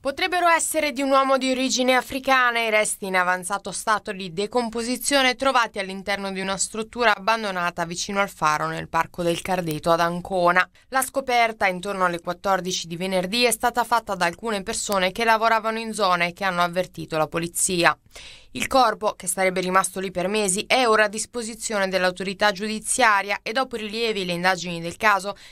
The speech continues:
è stato trasportato a Torrette per l'esame autoptico. In giornata il conferimento dell'incarico per l'autopsia sulla salma da parte del pubblico ministero.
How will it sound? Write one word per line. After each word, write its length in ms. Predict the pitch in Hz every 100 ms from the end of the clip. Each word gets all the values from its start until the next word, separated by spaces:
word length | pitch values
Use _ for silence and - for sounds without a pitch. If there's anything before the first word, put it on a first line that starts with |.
| -
è 100 | 226
stato 300 | 247 262 226
trasportato 680 | 247 240 - 220 214 196 185
a 20 |
Torrette 540 | 185 208 185 170 185
per 120 | 185
l'esame 420 | 175 175 170 165 180
autoptico. 800 | 180 196 185 180 190 - 190 - - - -
In 160 | 269 262
giornata 500 | 269 240 226 220 220
il 60 |
conferimento 600 | 214 202 220 226 190 202
dell'incarico 680 | 190 190 196 208 208 208 208
per 160 | 208 208
l'autopsia 580 | 214 226 220 - 254
sulla 300 | 233 262 240
salma 420 | 220 247 220 214 214
da 100 | 196
parte 300 | 180 - 202
del 160 | 185
pubblico 400 | 180 170 180 185
ministero. 760 | 185 190 185 - 202 185 185